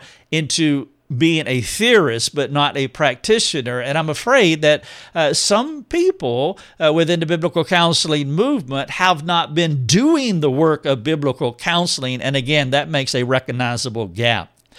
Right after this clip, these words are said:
Number three is classical and original knowledge. Now, if you go to episode four hundred and twenty-five, I have a, a link here. And I would encourage you to click on it. And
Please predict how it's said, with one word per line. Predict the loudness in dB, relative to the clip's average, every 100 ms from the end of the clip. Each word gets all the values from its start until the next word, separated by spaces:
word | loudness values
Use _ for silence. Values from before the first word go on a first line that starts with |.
| -20 -20 -6
Number | 0 0 2 0
three | 0 -6 -4 -2 0 0
is | -2 -2 -2
classical | -4 -6 -2 -2 -2 -4 0 0 2
and | 0 0
original | 2 2 2 2 2 0
knowledge. | 2 4 4 4 2 -4 -12 -16 -18 -4
Now, | -2
if | -2
you | -2
go | 2 4
to | 2
episode | 0 -2 -2 -2 -4
four | -2 -2
hundred | -2 -2 -4
and | -4 -6
twenty-five, | -6 -4 -6 -6 0 2 2 0 -4
I | -6
have | -4 -4 0
a, | -2 -2 -8 -20 -10
a | -2 0
link | 2 0 0
here. | -2 -2 -2 -10 _ _ _ _ _ _ _ _ -6
And | 0
I | 2
would | 2 0
encourage | -2 0 2 2 0
you | -2
to | -2
click | -2 -2 0
on | 0 0
it. | -4
And | -4 -4 -4